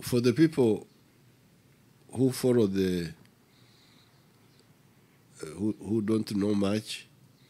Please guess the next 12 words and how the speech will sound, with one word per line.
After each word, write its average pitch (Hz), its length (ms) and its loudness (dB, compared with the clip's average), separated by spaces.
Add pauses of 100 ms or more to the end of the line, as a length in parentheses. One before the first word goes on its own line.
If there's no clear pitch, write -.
(800)
about 101 400 -2
world 104 340 2
events, 98 600 -4 (1800)
uh, - 60 -20 (240)
they 104 140 -2
don't 120 280 0
know 110 200 2
the 101 160 -2
history 101 420 -2
of, 87 300 -6 (580)
of 90 220 -10
Iran, 95 400 -4